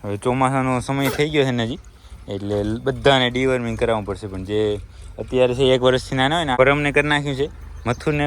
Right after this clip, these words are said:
પાવી કે હવે પાવી? મથુરને હવે પાવી છે, પછી પાંડુને પાવાની છે. અને ત્યાં છે એ લખનને અને બીજા ક્યાંને? એકને જ પાવી?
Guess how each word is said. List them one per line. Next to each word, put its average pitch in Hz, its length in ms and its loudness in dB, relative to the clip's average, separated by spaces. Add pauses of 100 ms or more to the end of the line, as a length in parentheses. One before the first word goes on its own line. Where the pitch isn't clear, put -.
પાવી 185 220 2
કે 160 80 0
હવે 143 220 4
પાવી? 117 200 0 (920)
મથુરને 117 380 -2
હવે 143 200 6
પાવી 113 220 4
છે, 107 100 -4
પછી 101 200 -4
પાંડુને 135 400 0
પાવાની 127 280 2
છે. - 160 -16
અને 110 140 -6
ત્યાં 135 320 -8
છે 139 100 -4
એ 127 160 -4 (120)
લખનને 170 520 -10
અને 143 220 -10
બીજા 135 280 -8
ક્યાંને? 156 200 -14 (1120)
એકને 160 200 -6
જ 151 120 -14
પાવી? 135 180 -6